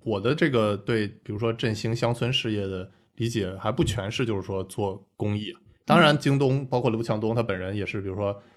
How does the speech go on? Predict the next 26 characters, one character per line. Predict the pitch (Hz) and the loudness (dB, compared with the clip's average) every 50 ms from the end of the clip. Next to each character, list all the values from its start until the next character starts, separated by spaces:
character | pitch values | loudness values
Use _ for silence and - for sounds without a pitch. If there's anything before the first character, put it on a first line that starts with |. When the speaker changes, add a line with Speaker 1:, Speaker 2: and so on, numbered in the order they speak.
| _ _ _ _ | _ _ _ _
Speaker 1:
捐 | - - 117 113 | 2 2 4 4
了 | 113 107 101 104 - | 4 0 -2 -4 -8
自 | - - | -8 -8
己 | 107 101 95 | -6 -6 -4
的 | 98 98 | -4 -4
股 | 95 113 104 | -4 -6 -4
票， | 107 - 123 110 95 98 | -2 0 0 0 0 -2
然 | 101 95 | -6 -6
后 | 92 107 104 | -4 -4 -4
也 | 98 95 95 | -4 -4 -6
是 | 90 - 104 | -6 -6 -6
捐 | 98 - 107 107 | -4 -4 -4 -4
钱 | - - 98 90 95 98 | -4 -6 -8 -8 -8 -10
什 | 98 95 | -10 -10
么 | 92 90 90 | -12 -12 -14
的。 | - _ _ _ _ | -16 _ _ _ _
但 | - 160 160 | 4 4 6
是 | 170 | 6
我 | 185 127 104 95 | 6 6 4 2
是 | 87 - 143 | 0 -2 -2
觉 | 127 - 107 | 0 0 0
得 | 104 107 104 101 | 0 0 -2 -4
他 | - - - 120 123 | -4 -2 0 0 2
这 | 120 - 127 110 | 2 0 -2 -2
个 | 104 98 95 95 - - _ _ _ _ | -2 -4 -6 -6 -8 -12 _ _ _ _
叫 | - 104 101 95 | -2 -2 -2 -4